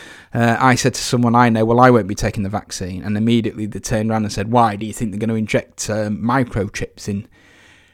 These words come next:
to you?" And I went, "No, but that's 'cause that was all up in the media. It's like the time changing your D N A, um, injecting tracking chips into you, this, that, and the other." The fact of the matter is, it's a new vaccine that's never been approved. This is why people are questioning it.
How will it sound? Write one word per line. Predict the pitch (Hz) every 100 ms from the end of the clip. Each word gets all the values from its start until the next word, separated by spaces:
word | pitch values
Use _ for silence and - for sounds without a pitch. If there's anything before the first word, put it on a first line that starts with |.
| _ _
to | -
you?" | 104
And | 113
I |
went, | 104 -
"No, | - 143 117 110
but | 131 123 - _
that's | _ 131 143 -
'cause | - 127 113
that | 120 113
was | 120
all | 120 117 117 117
up | - - - _ _
in | 110
the | 110
media. | 110 113 113 107
It's | - - - - -
like | 104 67
the | -
time | - 113 98
changing | 131 110 104
your | 104
D | 98 104
N | 101
A, | 107 98 92 90 -
um, | 80 92 95 95 -
injecting | 104 110 123 - - 104 95 90 - _
tracking | - - - 107
chips | 101 - - -
into | 98 104 98
you, |
this, | 101 113 -
that, | - 110 -
and | 98 98
the | 104
other." | 107 92 107 - - - - - - -
The | 123
fact | - 180 -
of | 160
the | 151
matter | 156 135
is, | 147
it's | 135 -
a | 131
new | 139 151 147
vaccine | 127 151 - - 120 110
that's | 113 - 127
never | 127 131 123
been | 123 120
approved. | - 139 131 113
This | 123 143
is |
why | 135 127
people | - 139 127 113
are |
questioning | 107 143 131 - 104 101
it. | 90 -